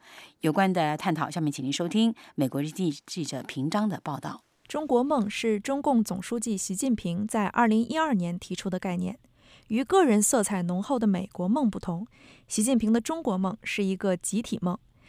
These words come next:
Speaker 2: 其核心在于将实现中华民族的伟大复兴作为十四亿中国人民共同的梦想，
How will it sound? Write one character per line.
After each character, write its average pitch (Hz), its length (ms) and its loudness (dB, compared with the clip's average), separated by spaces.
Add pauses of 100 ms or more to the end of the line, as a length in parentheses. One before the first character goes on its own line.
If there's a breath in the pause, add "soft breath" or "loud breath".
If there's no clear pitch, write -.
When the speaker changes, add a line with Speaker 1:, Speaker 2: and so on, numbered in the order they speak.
(200 soft breath)
Speaker 2:
其 - 140 2
核 240 200 2
心 277 240 -2
在 226 220 2
于 214 120 2
将 247 240 2
实 214 200 -2
现 226 260 2
中 311 180 -4
华 240 200 -2
民 226 220 4
族 214 180 -4
的 247 120 0
伟 196 100 -4
大 180 180 -6
复 - 180 -6
兴 294 360 -4
作 240 180 -2
为 185 140 0
十 185 280 -4
四 254 200 -4
亿 202 180 0
中 226 180 2
国 220 160 0
人 202 100 0
民 208 200 2
共 277 180 2
同 175 240 -2
的 226 80 4
梦 254 180 2
想， - 200 -2